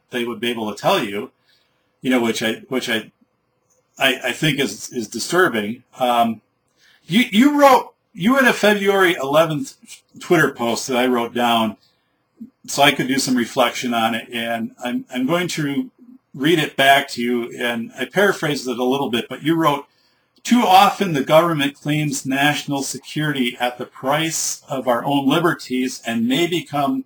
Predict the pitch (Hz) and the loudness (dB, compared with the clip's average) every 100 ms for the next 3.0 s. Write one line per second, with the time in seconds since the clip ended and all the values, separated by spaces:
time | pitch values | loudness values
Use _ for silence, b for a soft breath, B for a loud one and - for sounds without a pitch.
0 | - 127 131 127 - 180 180 - 120 110 | -8 -2 -2 0 6 6 6 0 -8 -8
1 | - _ _ _ _ _ _ _ 147 139 | -14 _ _ _ _ _ _ _ -4 -4
2 | - 165 - 139 143 - 143 127 127 - | -2 -2 -2 0 0 0 2 2 2 -4